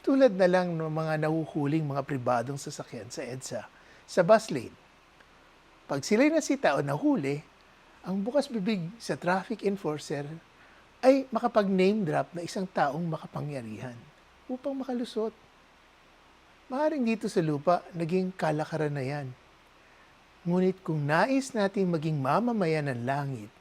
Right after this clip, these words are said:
hindi natin maaabot ito kung ang ating isipan at gawain ay para sa lupa lamang.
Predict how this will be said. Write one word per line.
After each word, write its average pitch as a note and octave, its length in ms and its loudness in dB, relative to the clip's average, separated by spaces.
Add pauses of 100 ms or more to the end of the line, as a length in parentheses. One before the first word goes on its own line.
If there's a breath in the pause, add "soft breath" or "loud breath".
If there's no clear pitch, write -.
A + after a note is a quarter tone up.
(880 soft breath)
hindi C4 240 2
natin A#3+ 400 0
maaabot G3 400 -2
ito D3 400 -6 (240)
kung G#3+ 240 0
ang A3 240 -2
ating C4 480 -2
isipan - 640 -4 (240)
at G#3 160 -10
gawain F3+ 560 2 (480 loud breath)
ay D4+ 80 0
para G3+ 320 -2
sa F#3 160 -2
lupa D#3+ 320 -2
lamang. C3 400 -8